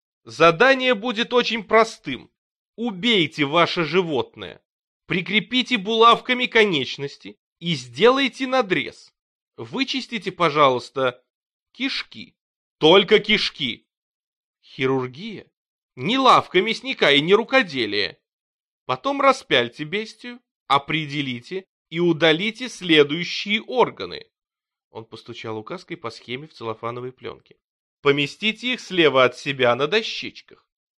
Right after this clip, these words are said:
И сделайте правильные бирочки. Оценки будут поставлены за правильность бирок и за аккуратность. Готовы? Начали.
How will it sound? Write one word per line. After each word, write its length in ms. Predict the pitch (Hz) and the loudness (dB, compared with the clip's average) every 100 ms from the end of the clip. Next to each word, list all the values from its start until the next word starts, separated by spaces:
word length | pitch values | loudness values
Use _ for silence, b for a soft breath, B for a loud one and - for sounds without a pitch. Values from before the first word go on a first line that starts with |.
| _ _ | _ _
И 200 | 180 196 | -6 -4
сделайте 800 | 165 147 208 294 220 143 135 147 | -6 -6 0 4 4 4 0 -4
правильные 840 | 143 151 156 165 196 226 233 247 254 | 0 4 6 8 6 2 -2 -4 -6
бирочки. 840 | 185 190 139 117 - - 123 - _ _ _ _ _ _ | -6 -2 0 -2 -6 -12 -14 -14 _ _ _ _ _ _
Оценки 840 | 131 127 - - 277 226 - - _ | 0 0 -4 -10 -10 -10 -16 -20 _
будут 400 | 135 151 156 156 | -4 0 0 2
поставлены 800 | 147 143 - 165 156 160 156 156 | 0 0 2 4 4 4 0 0
за 180 | 131 160 | 2 2
правильность 800 | 160 160 151 139 135 135 127 127 | 4 4 6 6 4 2 -2 -6
бирок 640 | 123 156 170 240 - _ _ _ _ _ _ _ _ | -14 0 2 2 0 _ _ _ _ _ _ _ _
и 180 | 165 185 | -12 -6
за 280 | 165 190 190 | 2 4 4
аккуратность. 1120 | 190 190 185 139 110 - 110 104 - _ _ _ _ _ | 2 0 2 2 2 -4 -16 -16 -18 _ _ _ _ _
Готовы? 880 | 139 139 143 - 220 294 254 135 - _ _ _ _ _ _ _ | -4 0 0 0 -2 -2 -4 -8 -10 _ _ _ _ _ _ _
Начали. 720 | - 127 214 254 - 92 82 | -16 -6 -6 -6 -12 -14 -18